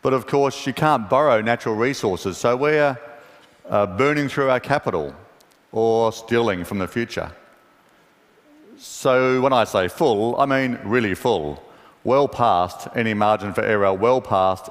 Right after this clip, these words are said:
any dispute about methodology. What this means is our economy is unsustainable. I'm not saying it's not nice or pleasant, or that it's bad for polar bears or forests, though it certainly is.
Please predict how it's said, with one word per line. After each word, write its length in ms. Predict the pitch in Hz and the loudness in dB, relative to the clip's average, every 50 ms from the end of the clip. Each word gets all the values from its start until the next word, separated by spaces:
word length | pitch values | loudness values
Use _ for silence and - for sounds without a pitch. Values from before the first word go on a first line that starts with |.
| - | -4
any 160 | - 117 113 | -4 -2 -2
dispute 560 | 104 95 90 - - - 127 98 85 - - - - - - - - - | -2 -4 -4 -6 -4 -4 -2 -2 -2 -4 -8 -16 -20 -20 -20 -20 -12 -6
about 320 | - 101 95 104 101 95 95 | -4 -2 0 2 2 2 0
methodology. 560 | 101 95 - 92 95 101 101 92 80 80 82 82 - - - _ _ _ _ _ _ _ _ _ _ _ _ _ _ _ _ _ _ _ _ _ _ _ _ _ _ _ _ _ _ - - _ _ _ _ _ _ _ _ _ _ _ _ _ _ _ _ _ _ _ _ _ _ _ _ - | -2 -4 -2 0 0 0 -2 -2 -6 -8 -12 -14 -16 -20 -20 _ _ _ _ _ _ _ _ _ _ _ _ _ _ _ _ _ _ _ _ _ _ _ _ _ _ _ _ _ _ -20 -20 _ _ _ _ _ _ _ _ _ _ _ _ _ _ _ _ _ _ _ _ _ _ _ _ -8
What 300 | - 139 185 226 226 - | -2 0 0 0 2 2
this 180 | 196 202 - - | 0 0 2 2
means 280 | 143 135 139 139 131 | 2 2 2 2 0
is 100 | 139 131 | 0 2
our 180 | 139 131 127 127 | 4 4 4 4
economy 520 | 123 - - 180 202 143 117 117 131 143 - | 2 0 -2 -4 -2 0 0 0 0 0 -2
is 140 | 147 123 151 | 0 0 0
unsustainable. 720 | 156 165 143 135 120 - 160 185 208 185 113 85 76 - - - - - - _ _ _ _ _ - | 0 0 -2 -6 -2 -2 0 0 0 -2 -4 -6 -8 -10 -14 -20 -20 -20 -20 _ _ _ _ _ -6
I'm 100 | - 139 | -4 -2
not 160 | 143 135 123 | 0 0 -2
saying 360 | - - 147 131 127 123 117 113 | 0 0 2 2 2 2 0 -2
it's 100 | 104 - | -2 0
not 180 | 117 107 85 | 0 0 0
nice 340 | 92 131 180 170 107 98 - | 2 2 2 2 0 -2 -4
or 100 | 98 80 | -6 -4
pleasant, 520 | - 139 165 156 87 87 104 151 - - - - - _ _ _ _ _ _ _ _ _ _ _ _ _ _ - | -2 -2 -2 -2 -2 -4 -6 -6 -8 -12 -20 -20 -20 _ _ _ _ _ _ _ _ _ _ _ _ _ _ -2
or 100 | 127 127 | -2 0
that 100 | 113 110 | 0 0
it's 120 | 107 - | 0 0
bad 260 | - 127 123 123 117 | 2 2 4 4 2
for 120 | - 110 - | 0 -2 -2
polar 320 | - 127 143 160 147 123 | 0 0 2 2 2 2
bears 340 | 107 113 107 104 101 90 92 | 2 2 2 2 0 0 -2
or 160 | 95 92 87 | -2 -2 0
forests, 580 | - 160 139 80 104 151 - - - - - - - _ _ - | 0 0 0 0 0 -4 -6 -10 -16 -18 -20 -20 -20 _ _ -6
though 140 | - 107 101 | -2 -2 -2
it 80 | 87 - | 0 0
certainly 400 | - 117 101 87 87 90 107 117 | -2 -2 -2 -2 -2 -4 -2 -2
is. 320 | 90 - 101 - - - | -4 -4 -8 -12 -16 -20